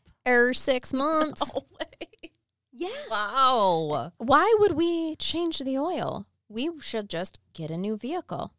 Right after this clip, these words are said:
Speaker 1: Yes, the
Speaker 2: I'm,
Speaker 1: de-, like,
Speaker 2: I'm
Speaker 1: the
Speaker 2: jealous
Speaker 1: dealership
Speaker 2: now.
Speaker 1: literally was like, they get a new vehicle instead of an oil change.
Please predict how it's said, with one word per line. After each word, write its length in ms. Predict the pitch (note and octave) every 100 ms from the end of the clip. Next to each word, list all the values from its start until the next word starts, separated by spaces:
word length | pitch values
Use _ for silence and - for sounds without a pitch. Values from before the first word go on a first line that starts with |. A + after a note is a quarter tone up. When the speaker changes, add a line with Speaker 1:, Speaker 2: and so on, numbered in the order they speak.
| _
Speaker 1:
Yes, 420 | _ F3 - - -
the 100 | G#3
Speaker 2:
I'm, 40 | G3+
Speaker 1:
de-, 180 | G#3 -
like, 100 | F#3+
Speaker 2:
I'm 220 | A3+ A3+
Speaker 1:
the 100 | G#3
Speaker 2:
jealous 360 | G3+ F#3 G#3 G#3
Speaker 1:
dealership 640 | G3+ G3 D#3 D#3 D3+ E3+
Speaker 2:
now. 0 |
Speaker 1:
literally 580 | - F#3+ F#3+ F3+ E3 D#3+
was 220 | D#3+ D#3+ -
like, 240 | D3+ C#3+ _ _ _ _ _ _ F3+ -
they 200 | F#3 F3+
get 220 | F#3 E3+
a 60 | E3
new 180 | D#3+
vehicle 380 | D#3 C3+ - D#3+
instead 380 | E3+ G3 - -
of 60 | -
an 80 | -
oil 160 | - -
change. 320 | - -